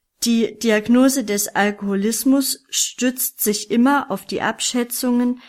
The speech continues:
eines abnormen Trinkverhaltens, welche sich wiederum in Trinkmenge und Trinkfrequenz widerspiegeln, und stützt sich auf die alkoholbezogenen Schäden, die sowohl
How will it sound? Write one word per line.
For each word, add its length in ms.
eines 360
abnormen 600
Trinkverhaltens, 1200
welche 320
sich 280
wiederum 500
in 180
Trinkmenge 800
und 260
Trinkfrequenz 1160
widerspiegeln, 960
und 540
stützt 460
sich 220
auf 120
die 140
alkoholbezogenen 1200
Schäden, 560
die 80
sowohl 640